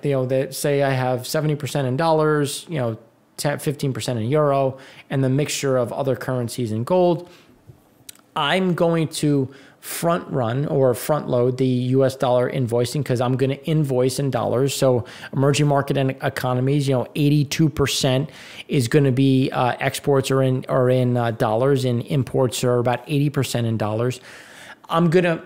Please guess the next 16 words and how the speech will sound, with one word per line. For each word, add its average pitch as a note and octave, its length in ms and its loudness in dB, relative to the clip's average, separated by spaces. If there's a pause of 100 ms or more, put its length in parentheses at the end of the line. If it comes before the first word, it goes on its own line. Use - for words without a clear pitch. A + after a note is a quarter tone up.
I, D3+ 300 0
I'm D3+ 160 0
gonna E3 180 -2
always D#3+ 280 0
have C#3 240 -2
my C3+ 140 -6
F B2+ 200 -6
X C3 220 -4
reserves A2+ 460 -4
to, A#2+ 400 -2
to, A2+ 320 -4
to A2 260 -4
fill, A#2+ 460 0
fulfill C3+ 500 0
those, B2 560 0
those, B2 280 -2